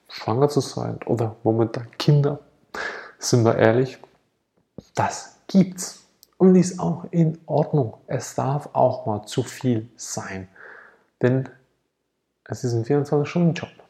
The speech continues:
Du kannst nicht sagen, ja, ich bin mal nicht Mama für zwei Stunden oder ich bin halt mal nicht schwanger für zwei, drei Stunden oder für einen Tag. Geht nicht. Die Kinder sind da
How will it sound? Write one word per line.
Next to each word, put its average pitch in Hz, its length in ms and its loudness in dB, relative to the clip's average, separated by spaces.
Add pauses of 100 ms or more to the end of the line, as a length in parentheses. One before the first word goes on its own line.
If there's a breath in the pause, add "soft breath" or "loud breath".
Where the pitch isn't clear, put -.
(880 loud breath)
Du - 100 -2
kannst 170 240 4
nicht 147 140 4
sagen, 113 260 0
ja, 117 220 2
ich 110 120 -6
bin 117 200 -4 (1400)
mal 101 80 0
nicht 107 220 2
Mama 98 480 0
für - 180 -8
zwei 107 220 0
Stunden - 480 -6 (100)
oder 107 440 0
ich - 120 -12
bin 127 120 -2
halt 107 120 -2
mal 104 120 -2
nicht 107 140 -2
schwanger 120 340 2
für 110 160 0
zwei, 107 240 -2
drei 101 160 -2
Stunden 104 420 -6
oder 104 140 -2
für - 100 -6
einen 101 80 0
Tag. - 380 -8 (760 loud breath)
Geht 170 240 2
nicht. - 300 -4 (920 loud breath)
Die 123 100 -14
Kinder 131 260 0
sind 139 220 -2
da - 260 -4